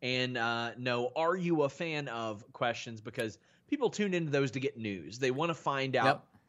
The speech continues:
Speaker 1: new stuff. And ev-, eventually down the line, I'll do one about my favorite. Like, if, if I'm going on a vacation or something and I wanna put a Q and A in the can, I'll do something like that. But those are very newsworthy shows now, so I'm, I really enjoy doing them. And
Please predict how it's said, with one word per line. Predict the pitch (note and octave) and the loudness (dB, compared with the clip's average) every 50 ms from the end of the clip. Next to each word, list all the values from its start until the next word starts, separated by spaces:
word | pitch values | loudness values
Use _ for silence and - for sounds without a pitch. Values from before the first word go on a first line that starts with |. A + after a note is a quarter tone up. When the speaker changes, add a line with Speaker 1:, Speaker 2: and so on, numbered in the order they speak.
| _ _ | _ _
Speaker 1:
new | A#2+ C3 C#3+ C#3+ C#3 C3 | -6 -2 -2 0 0 0
stuff. | B2+ - - - C3 G#2+ G2+ G2+ G2+ - - _ _ _ _ _ _ _ _ | -2 -4 -4 -2 0 0 0 -2 -4 -8 -14 _ _ _ _ _ _ _ _
And | D#3+ D3+ D3 C#3+ C#3+ C#3+ C#3+ - | -2 0 0 0 0 -2 -2 -4
ev-, | D3 C3+ C3+ - | -6 -6 -4 -4
eventually | C#3+ C3 B2 B2+ B2 B2 - C3 B2 | -4 -2 -2 -2 -2 -2 -2 -2 0
down | B2+ B2 B2 | 0 0 0
the | B2 A#2 | 0 -2
line, | A#2 A#2 B2+ D#3 E3+ - | -2 -2 -2 -2 -4 -2
I'll | C#3+ D3+ E3 | -2 -2 -2
do | E3 E3 G#3 A#3+ B3+ | -2 -4 -4 -2 -2
one | G3+ D#3+ C3 A2 G2 F#2+ G2+ G2+ | 0 2 2 2 0 -2 -4 -4
about | A2 A2+ A#2+ A2+ G2+ | -2 0 0 0 0
my | A2 G#2 G#2 | -2 -4 -6
favorite. | - - A#2+ G#2 F#2+ F2+ F2+ - - | -4 -4 -2 -2 -2 -4 -6 -6 -2
Like, | G#2+ G#2+ G#2 G2+ | 0 0 0 0
if, | A2+ - - | -4 -4 -4
if | C#3+ A#2 | -4 0
I'm | D3+ G3 A3 G3+ | 0 0 0 0
going | F3 F3+ E3+ D3+ | 0 0 0 0
on | C#3+ C3+ | -2 -4
a | C3 | -4
vacation | A#2+ B2 A#2+ A2+ C3+ C3 A#2+ A#2 - C3 A#2+ | -2 -4 -4 -4 -4 -4 -4 -4 -6 -8 -10
or | A2 | -10
something | - - B2 G#2 G2+ - A2+ G#2 | -8 -6 -8 -8 -6 -8 -8 -6
and | G2+ G#2 | -4 -4
I | G#2+ | -4
wanna | G#2+ A2 A2 G#2 G2+ | -2 -2 -4 -6 -6
put | - - A2+ G#2 F#2 - - | -4 -2 -2 -2 -2 -4 -8
a | F#2+ | -14
Q | - _ - - B2 A2 | -14 _ -8 -6 -4 0
and | G#2 | 0
A | G2+ G2 | 0 0
in | G2 F#2+ | 0 -2
the | F2+ F2 | -4 -6
can, | - A2 A2 G#2+ G2+ G2+ G2+ F2+ - - _ _ _ _ _ _ | -6 -6 -4 -4 -4 -6 -6 -8 -12 -20 _ _ _ _ _ _
I'll | B2+ A#2+ | -4 -2
do | A#2 A#2 | -2 -4
something | - - G#2+ G2 A2 G#2 | -4 -4 -4 -4 -2 -2
like | G2 F#2+ F#2+ F#2 F2+ | -2 -2 -2 -2 0
that. | G#2+ G2+ F#2+ F#2 F#2 - - _ _ _ _ _ - | 0 0 0 0 -2 -4 -8 _ _ _ _ _ -4
But | C3 C3 B2+ B2 | 0 0 2 2
those | C#3 D3 D3+ C#3 | 2 0 2 0
are | D3 | 0
very | C3 D3 D#3+ D#3 C#3+ C3 | 0 0 0 0 -2 -4
newsworthy | C3 B2+ C3+ C#3 D3+ D#3 C3+ B2+ A#2+ C3+ C3 C3 B2 A#2+ A#2 A2 | -4 -4 -4 -2 -2 -2 -2 -2 -2 0 0 0 0 -4 -6 -6
shows | - - - A2+ G#2+ G#2+ G#2+ G2+ - | -4 -4 -2 -2 -2 -2 -2 -6 -6
now, | - G2+ G2 F#2+ F#2 F#2 F#2 F2+ | -6 -6 -4 -4 -4 -4 -6 -6
so | - - - G2+ F#2+ | -6 -4 -2 0 2
I'm, | F#2+ F#2 A2 B2+ A2+ | 2 2 0 0 0
I | A2 | 0
really | A#2+ C3+ D#3 E3 E3 D#3+ D#3 | 2 2 2 2 2 0 0
enjoy | D3 C#3 D3+ D3+ | 0 2 2 2
doing | C#3 A#2 A2+ C#3+ D#3 | 4 4 4 4 4
them. | C3 G2+ G2 | 2 0 -2
And | G2 F#2+ F#2 | -2 -2 -4